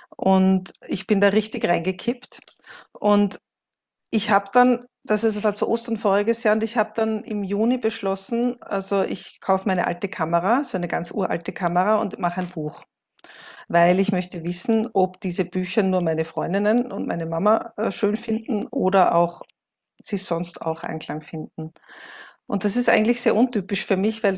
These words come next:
normalerweise gehe ich nur in die Öffentlichkeit mit etwas, was ich schon sehr perfekt finde. Also mit so einem Anfängerfotografien ein Buch zu <laughs> machen, das war eigentlich sehr untypisch, aber ich wollt's wissen.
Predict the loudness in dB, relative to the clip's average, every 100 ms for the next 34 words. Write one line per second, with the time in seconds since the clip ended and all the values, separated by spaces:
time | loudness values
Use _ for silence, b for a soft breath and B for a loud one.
0 | -2 2 4 4 0 -2 -6 -6 -4 -2
1 | 0 -2 -4 -10 -4 -4 -2 -2 -2 -2
2 | -4 -6 -4 -4 -6 -4 -6 -4 -6 -4
3 | -8 -6 -8 -8 -6 -4 -2 -2 -2 -2
4 | -2 -2 -2 -2 -2 -2 -2 -2 -2 -2
5 | -4 -8 -4 -4 -4 -4 -4 -4 -4 -6
6 | -4 -2 0 0 2 2 2 0 0 0
7 | -2 0 0 0 -2 -2 0 0 0 0
8 | 0 0 -2 -4 -2 -6 -8